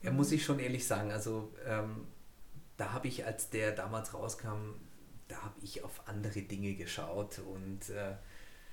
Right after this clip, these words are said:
Speaker 1: mittlerweile sind so die, wie, wie sagt Vincent Vega, äh, der, der Unterschied zwischen Europa und, äh, Amerika, äh, es sind die kleinen Dinge.
Speaker 2: <laughs>
Speaker 1: Na? Und das trifft auf diesen Film wirklich zu.
Speaker 2: Mhm.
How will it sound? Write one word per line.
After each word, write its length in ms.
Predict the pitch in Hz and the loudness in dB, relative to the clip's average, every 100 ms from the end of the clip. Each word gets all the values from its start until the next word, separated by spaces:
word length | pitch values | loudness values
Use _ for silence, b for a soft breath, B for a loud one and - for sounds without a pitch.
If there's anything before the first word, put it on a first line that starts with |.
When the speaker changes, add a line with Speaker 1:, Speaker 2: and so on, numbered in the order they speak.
| B B | B B
Speaker 1:
mittlerweile 560 | 123 127 127 110 113 117 | -4 0 2 4 2 2
sind 300 | - 120 120 | 0 -2 -2
so 100 | 117 | -4
die, 380 | 110 107 110 104 B B B | -4 -2 -2 -4 B B B
wie, 180 | - - | -6 0
wie 120 | 135 | 2
sagt 280 | 139 131 131 | 4 4 2
Vincent 440 | 123 135 143 - | 2 2 2 2
Vega, 460 | 107 123 127 127 127 | 0 2 2 0 0
äh, 260 | 117 117 113 | 2 2 4
der, 160 | 113 110 | 2 4
der 200 | 110 113 | 2 2
Unterschied 420 | 113 - 120 - | 0 0 0 -2
zwischen 320 | 120 - 120 | -2 -2 0
Europa 540 | 110 107 101 104 127 | 2 2 2 2 0
und, 320 | 120 110 110 - - - | 0 0 -2 -4 -6 -4
äh, 200 | 113 107 | 0 2
Amerika, 800 | 104 104 107 117 - 120 117 117 - 120 | 2 0 0 -2 -4 -2 -2 -2 -4 -4
äh, 280 | 113 110 110 | -2 -2 -2
es 160 | - - | -4 -2
sind 180 | 123 127 | -2 -4
die 80 | - | -4
kleinen 460 | - 101 101 107 | -4 -4 -2 -4
Dinge. 280 | 104 82 95 104 - | -4 -6 -6 -8 -2
Speaker 2:
<laughs> 500 | 285 - - - - | 0 0 -4 -8 -4
Speaker 1:
Na? 260 | 104 123 160 147 | 0 2 0 2
Und 240 | 131 139 | 2 6
das 200 | - - | 4 4
trifft 320 | - 139 - 131 | 4 4 4 2
auf 120 | - | 2
diesen 260 | 131 131 127 | 0 2 0
Film 340 | - 120 123 | 0 0 0
wirklich 400 | 117 - - 240 | -2 -2 -2 -2
zu. 80 | - | -2
Speaker 2:
Mhm. 80 | - | -2